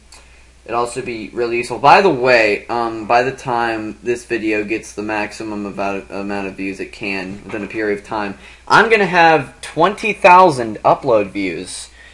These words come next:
So, thank you. Thank you. Woo! Woo! No sound effects. Um, yeah, 'cause I just didn't have one up and I'm like, "No." I, I got, I, I, I, come on, I made the move set. The least you can do is just forget about the whole sound effect thing.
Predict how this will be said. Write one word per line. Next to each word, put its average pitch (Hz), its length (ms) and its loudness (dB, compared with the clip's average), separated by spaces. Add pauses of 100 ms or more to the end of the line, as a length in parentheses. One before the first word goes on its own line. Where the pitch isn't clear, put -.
(140)
So, 135 540 6
thank 202 360 -4
you. 95 280 -4
Thank - 340 -2
you. - 100 -12
Woo! 466 760 12 (280)
Woo! 370 240 0 (760)
No 135 120 2
sound 127 260 0
effects. - 520 -6 (300)
Um, 98 440 -10 (520)
yeah, 92 280 -6 (120)
'cause 98 140 -8
I 98 80 2
just 101 180 -8
didn't 101 220 -4
have 98 460 -6
one 104 160 -4
up 196 180 -2
and 101 80 -8
I'm 98 140 -4
like, 98 260 -4
"No." 98 360 -8 (520)
I, 135 160 6
I 147 100 6
got, 139 200 4
I, 143 60 8
I, 135 520 4
I, 95 80 -10
come 165 160 -6
on, 107 160 2
I 113 60 -4
made 143 180 2
the 127 80 -2
move 113 240 -2
set. - 340 -8
The 110 80 -6
least 117 320 -8
you 95 60 -16
can 98 160 -14
do 92 220 -6
is 87 160 -8
just - 180 -12
forget 87 260 -6
about 90 280 -4
the 92 60 -8
whole 92 140 -2
sound 92 260 -8
effect 78 300 -10
thing. 71 200 -10